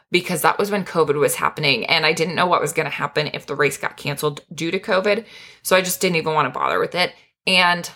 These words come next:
uh, spoiler alert, it got canceled. So I didn't miss anything. Uh, twenty twenty-two, I did it. Twenty twenty-three, I did it. And by I did it, I did the challenge. So I did the ten K and the half marathon both those years.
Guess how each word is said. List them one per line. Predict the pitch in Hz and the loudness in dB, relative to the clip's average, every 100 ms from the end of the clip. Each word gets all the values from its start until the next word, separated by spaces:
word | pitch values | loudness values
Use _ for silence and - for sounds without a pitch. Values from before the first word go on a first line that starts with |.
| _ _ _ _ _ _ _ _ _ - | _ _ _ _ _ _ _ _ _ 0
uh, | 160 92 92 82 - _ | 2 4 2 0 -8 _
spoiler | - - 165 208 | -10 -4 -2 -2
alert, | 233 269 294 - | -2 -2 -4 0
it | 190 - _ | 0 0 _
got | - 147 - | -2 0 0
canceled. | - - - - - | -6 -10 -8 -10 -4
So | - 196 190 - - _ | 2 4 2 -4 -20 _
I | 214 | -2
didn't | 220 | -2
miss | 156 - | 0 -2
anything. | 147 147 143 143 160 - _ - | -2 -6 -6 -8 -8 -16 _ -6
Uh, | - - | -4 -4
twenty | - 196 | -4 -2
twenty-two, | 208 220 196 254 277 302 - _ - | 0 0 0 0 0 -2 -10 _ -6
I | |
did | 170 175 | 0 4
it. | 185 - - _ - | 4 2 -8 _ -14
Twenty | 151 160 | -10 -10
twenty-three, | - 156 - 214 214 214 220 - _ _ _ _ _ _ | -10 -12 0 4 6 4 0 -16 _ _ _ _ _ _
I | 175 | -4
did | 175 165 | 4 4
it. | 160 - | 4 2
And | 170 | 0
by | 165 156 | 2 2
I | - | 0
did | 170 165 | 0 0
it, | - | 0
I | - | 0
did | - 220 - - | -2 -2 -6 -2
the | 175 | 0
challenge. | 151 165 160 156 160 - - - | 2 0 0 -2 -6 -6 -8 -8
So | - | -2
I | - | 0
did | - | 0
the | - | -4
ten | - 156 | -6 -8
K | - 147 - | -4 -2 -2
and | 185 | -2
the | 180 | -4
half | 175 143 | -6 -6
marathon | 151 151 156 151 | -4 -4 -4 -2
both | 143 - | -4 -2
those | - 262 | -2 0
years. | 320 330 320 | -2 -2 -6